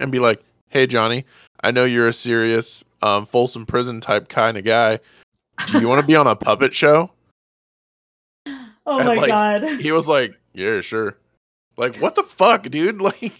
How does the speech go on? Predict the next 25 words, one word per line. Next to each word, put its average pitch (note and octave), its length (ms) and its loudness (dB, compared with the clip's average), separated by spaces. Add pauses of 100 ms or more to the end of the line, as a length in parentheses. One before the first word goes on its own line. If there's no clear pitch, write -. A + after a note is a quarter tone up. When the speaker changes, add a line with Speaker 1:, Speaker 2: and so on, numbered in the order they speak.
(100)
Speaker 2:
Well, C4 240 6
Speaker 1:
that's C#4 200 4
the C#4 200 0
thing A#3 180 0
that D#3 140 0
Speaker 2:
here's D#3 140 -2
Speaker 1:
had C#3 60 2
to C3 40 4
happen. B2+ 500 -6 (260)
Speaker 2:
the F4+ 220 -8
interesting C4+ 580 -8
thing, A3 420 -6
and F3+ 140 -18
this G3 180 -12
is, A#3 200 -8
like, G3+ 500 -8
as G#3 180 -6
far A3 160 -2
as G#3 220 -8 (120)
sequels - 560 -10
go, F#3+ 480 -4
this F#3+ 320 -10
movie F#3 340 -10
is D4 240 -6
one, F#3+ 300 -12